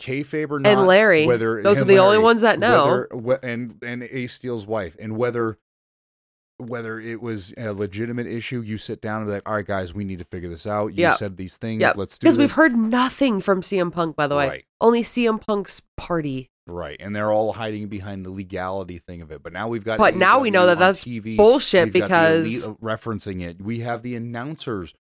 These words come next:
Speaker 1: referencing it. When
Speaker 2: Yes.
Speaker 1: Kenny Omega bit Pac, Taz mentioned
Speaker 2: <laughs>
Speaker 1: something, or it might have been Shivani
Speaker 2: It was
Speaker 1: mentioned something
Speaker 2: Taz.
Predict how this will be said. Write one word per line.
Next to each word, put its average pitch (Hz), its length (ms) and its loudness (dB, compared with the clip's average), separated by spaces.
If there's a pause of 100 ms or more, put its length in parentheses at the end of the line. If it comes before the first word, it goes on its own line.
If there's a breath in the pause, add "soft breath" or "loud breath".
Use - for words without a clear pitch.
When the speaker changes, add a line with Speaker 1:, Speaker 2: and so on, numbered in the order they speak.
(220)
Speaker 1:
referencing 95 640 -8
it. - 140 -14
When 95 160 -2
Speaker 2:
Yes. 190 400 2
Speaker 1:
Kenny 117 160 -2
Omega 113 420 -4
bit 113 420 -6
Pac, 156 360 -2 (680)
Taz 110 460 -10
mentioned 113 380 -2
Speaker 2:
<laughs> - 140 4
Speaker 1:
something, 90 500 -2 (300)
or 117 80 0
it 123 40 2
might 131 100 0
have 139 80 -2
been 143 120 -2
Shivani 139 520 -2
Speaker 2:
It 240 80 10
was 247 260 4
Speaker 1:
mentioned 294 100 6
something 262 380 4
Speaker 2:
Taz. - 260 0